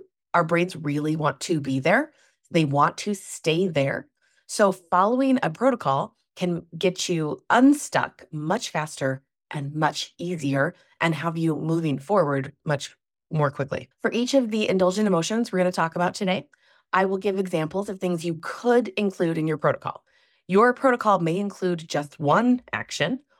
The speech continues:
or it could be a combination of actions. I'm gonna give you several ideas for each. So what you're gonna want to do is try each of them and then come up with your own ideas, things that I haven't listed,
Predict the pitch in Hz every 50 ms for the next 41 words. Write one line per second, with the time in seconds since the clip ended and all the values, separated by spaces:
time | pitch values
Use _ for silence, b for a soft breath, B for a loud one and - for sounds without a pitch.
0 | _ _ _ _ - 294 330 359 349 - - 262 226 190 208 208 202 - - 170
1 | 165 - - - 190 190 180 160 151 147 147 156 160 160 - - - 135 - -
2 | - 139 139 127 - - - - 160 151 - - - 180 202 214 220 196 208 180
3 | 175 160 - - - - 175 165 165 165 160 147 143 - 147 139 139 139 131 139
4 | 139 160 185 - - - - - - - - 240 262 - - - b b b b
5 | b b b b b b - - 226 202 190 175 165 180 175 - 196 190 202 202
6 | 196 190 185 185 - 180 185 208 180 160 - - 151 147 - - - - - 190
7 | 165 147 147 139 208 262 - - 196 214 214 - 190 147 - - 143 143 143 160
8 | 269 - _ _ _ _ _ _ _ _ _ _ - 190 190 190 185 180 170 -
9 | - 208 226 226 - 226 202 190 202 185 - - 202 302 370 - 175 139 143 143
10 | 139 135 127 208 294 294 - - - _ _ - 190 196 202 190 180 - 170 156
11 | - 143 139 139 175 220 247 208 - - - 139 139 - - 143 143 202 220 -